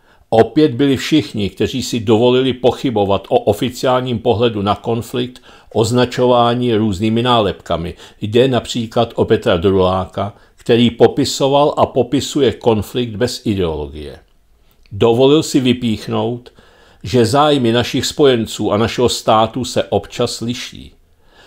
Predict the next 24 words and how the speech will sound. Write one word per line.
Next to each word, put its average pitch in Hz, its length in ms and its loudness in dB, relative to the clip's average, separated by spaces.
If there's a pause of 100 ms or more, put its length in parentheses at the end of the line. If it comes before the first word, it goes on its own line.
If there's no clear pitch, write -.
(180)
Projevem 120 420 4
demokracie 123 720 0
je 92 60 4
volná 113 460 2
demokratická 113 880 -2
diskuze, 117 680 -6 (240)
protože 110 400 -2
z 98 100 -6
ní 107 140 -2
vzejde 95 400 -2
nejlepší 104 560 -2
rozhodnutí. 95 800 -8 (520)
Novináři 117 680 2
často - 460 -2
aktivně 143 440 0
útočí 135 520 -2
na 107 120 0
lidi, 110 340 -2
kteří 120 360 -2
se - 140 -4
od 110 200 -2
jediné 117 560 0
pravdy 120 380 -2
odchýlí, 113 800 -4